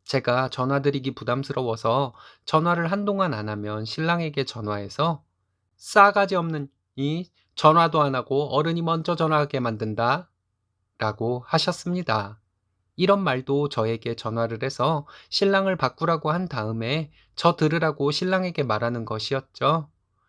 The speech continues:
명절에 시댁에 가면 내가 무슨 투명인간도 아니고 저를 못 본 채 하시면서 말 한마디 안 걸다가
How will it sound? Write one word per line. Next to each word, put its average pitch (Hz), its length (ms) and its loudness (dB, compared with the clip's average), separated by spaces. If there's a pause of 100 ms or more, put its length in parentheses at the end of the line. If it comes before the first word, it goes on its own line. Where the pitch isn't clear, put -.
(340)
명절에 175 480 4
시댁에 190 380 -2
가면 120 520 -4 (300)
내가 185 320 2
무슨 165 320 -4
투명인간도 202 720 -2
아니고 113 560 -2 (220)
저를 165 280 2
못 120 160 -2
본 165 180 -2
채 - 140 -2
하시면서 135 800 0
말 110 180 -2
한마디 143 360 2
안 104 140 -6
걸다가 127 640 -2